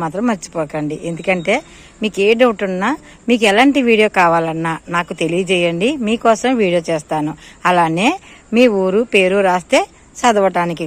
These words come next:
కూడా నాకు సులువుగా ఉంటుంది. చేస్తారు కదూ? మీ అందరి ఆదర అభిమానం నా ఛానల్కి ఎప్పుడూ ఇలానే ఉండాలని మనస్ఫూర్తిగా కోరుకుంటున్నా.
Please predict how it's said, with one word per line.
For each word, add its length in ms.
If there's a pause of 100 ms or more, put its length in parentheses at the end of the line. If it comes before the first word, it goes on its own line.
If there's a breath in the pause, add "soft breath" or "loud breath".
కూడా 160 (280)
నాకు 240 (460)
సులువుగా 420 (100)
ఉంటుంది. 400 (480 loud breath)
చేస్తారు 400 (100)
కదూ? 200 (260)
మీ 80 (120)
అందరి 320 (180)
ఆదర 300
అభిమానం 440 (220)
నా 100 (200)
ఛానల్కి 460 (160)
ఎప్పుడూ 280 (100)
ఇలానే 380
ఉండాలని 420 (120)
మనస్ఫూర్తిగా 600
కోరుకుంటున్నా. 640